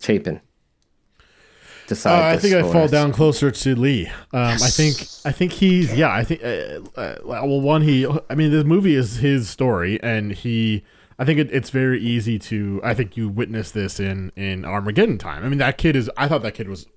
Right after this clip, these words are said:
Speaker 2: quite good in Armageddon
Speaker 3: Mm-hmm.
Speaker 2: Time, but you, the movie overshadows him. He can't see, you know, he can't hold up, you know, which is very common for kids. And this, this young man, I don't know how old he is, but he,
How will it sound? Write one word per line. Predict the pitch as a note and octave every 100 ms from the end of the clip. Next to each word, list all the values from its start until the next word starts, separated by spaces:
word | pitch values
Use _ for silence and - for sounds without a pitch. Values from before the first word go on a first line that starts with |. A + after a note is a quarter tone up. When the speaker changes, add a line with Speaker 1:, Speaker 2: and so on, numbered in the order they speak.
| _ - - _
Speaker 2:
quite | - A#2 G#2+
good | G2 F#2+ A2 - _ _
in | A#2+
Armageddon | A2+ G2 F#2+ F2+ F2+
Speaker 3:
Mm-hmm. |
Speaker 2:
Time, | G#2 F#2+ A2 - - - -
but | B2+ A2+ - -
you, | C3+ C3+ C3 B2+ A#2+ A2+ -
the | D3
movie | D3 D3 C#3 C3 B2 - _ _ _ _ -
overshadows | B2 A2+ - B2+ A2 G2+ A2+
him. | A2+
He | A#2+
can't | - C3 -
see, | B2 A#2+
you | C3
know, |
he | G#2+ B2+
can't | - C3+ -
hold | - B2 G#2+
up, | G#2 - - _ _ _ _ - -
you | D4+
know, |
which | E3 D3
is | D3+
very | C#3+ D3 C3
common | B2+ C3 B2
for | G2+ A2
kids. | - E2+ B2
And | B2+
this, | D3+ D3+
this | D#3 D#3 - - - _ _ _ -
young | A#2+ G#2
man, | G2+ G#2
I | G#2+
don't |
know | G2+ G2+
how | G2+
old | G2+ G#2+
he | F2+ F2
is, | G2+
but | - G2+ -
he, | B2 C3 B2+ B2